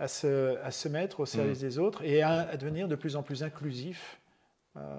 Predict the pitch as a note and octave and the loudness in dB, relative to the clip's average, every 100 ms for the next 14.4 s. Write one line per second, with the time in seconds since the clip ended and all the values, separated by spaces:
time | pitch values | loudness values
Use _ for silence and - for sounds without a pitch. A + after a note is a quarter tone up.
0 | C#3 C3 A#2+ - - - _ - - G#2+ | -8 -8 -8 -10 -14 -20 _ -14 -8 2
1 | A2+ A2 A2 G#2+ B2 B2 E3 D#3+ D3 D#3+ | 6 8 6 0 0 2 2 0 -2 -6
2 | C3 C3+ - C#3+ C3 B2+ A#2 - - - | -8 -8 -6 -6 -6 -8 -12 -16 -10 -6
3 | A2+ - A#2 A2 A2+ B2+ A#2 G#2+ G#2+ A#2 | -2 0 6 8 8 6 2 0 0 -2
4 | A2+ G#2 G2 G2 A2 A2 A2 G#2 A2 B2+ | -2 -4 -8 -12 -10 -8 -8 -10 -8 -6
5 | A2 G#2 G2+ G2+ G#2 G2+ G2+ A2+ B2+ B2 | -4 -4 -4 -4 -4 -2 2 4 4 4
6 | G2+ - A2+ G#2+ G#2+ G#2 G#2 G2 G#2 G#2 | -4 -4 -4 -4 -6 -6 -6 -6 -2 -2
7 | G#2 G#2 G#2+ G#2 A2 A2 G2+ B2 C#3+ B2 | 0 0 0 2 4 2 4 4 4 2
8 | B2 A2+ A2+ A2+ A2+ A#2+ C3+ B2+ - G#2+ | 2 0 2 2 2 2 2 -2 -6 -6
9 | G2+ G2+ G2+ G#2+ G#2 - - G#2 G2+ G2 | -4 -2 -2 -2 -4 -8 -8 -6 -6 -6
10 | G2 G2 G2 G2 - - A#2 A2+ A2+ A#2+ | -6 -6 -8 -10 -12 -8 -2 2 4 2
11 | F#2 G#2 G#2+ A#2+ A2 G#2+ G2+ G#2 G2 G2 | 0 -2 2 0 -2 -10 -10 -10 -10 -10
12 | - G2+ A2 G2+ - G#2+ G3 - C3 B2+ | -12 -12 -12 -12 -10 -8 -6 2 4 4
13 | G#2+ C#3+ B2+ A2 G2 G#2 A2 B2 B2 A2 | 2 0 -2 -2 0 0 -2 -2 0 0
14 | A2 A2+ C3 | 0 2 2